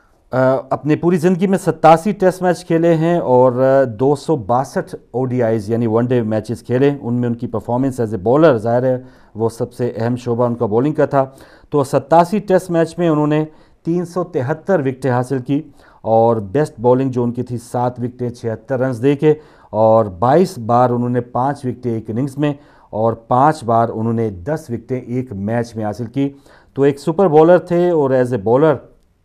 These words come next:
उनकी जो सलाहियतें हैं उनसे कोई दो राय नहीं है। रिवर्स स्विंग के जो एक, एक हुनर याफ्ता, ये एक हुनरमंद जो बॉलर थे, पुरानी गेंद जिस अंदाज में करते थे और स्पीड जिस अंदाज से उनके पास थी,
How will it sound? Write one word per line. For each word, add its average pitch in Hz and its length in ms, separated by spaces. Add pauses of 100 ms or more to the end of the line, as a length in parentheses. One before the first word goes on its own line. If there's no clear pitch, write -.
(540)
उनकी 135 240
जो 131 120
सलाहियतें 156 560
हैं 143 180 (360)
उनसे 131 260
कोई 135 160
दो 117 260
राय 120 240
नहीं 131 200
है। 123 240
रिवर्स 113 300
स्विंग 139 280
के 135 260
जो 117 160
एक, 113 200
एक 107 220
हुनर 127 220
याफ्ता, 120 560 (320)
ये 110 80
एक 113 200
हुनरमंद 123 380
जो 117 100
बॉलर 123 320
थे, 131 240
पुरानी 123 520
गेंद 131 260
जिस 120 180
अंदाज 117 280
में 117 100
करते 117 280
थे 120 120
और 113 140
स्पीड 185 480 (380)
जिस 123 180
अंदाज 120 320
से 120 140
उनके 117 300
पास 113 360
थी, 110 300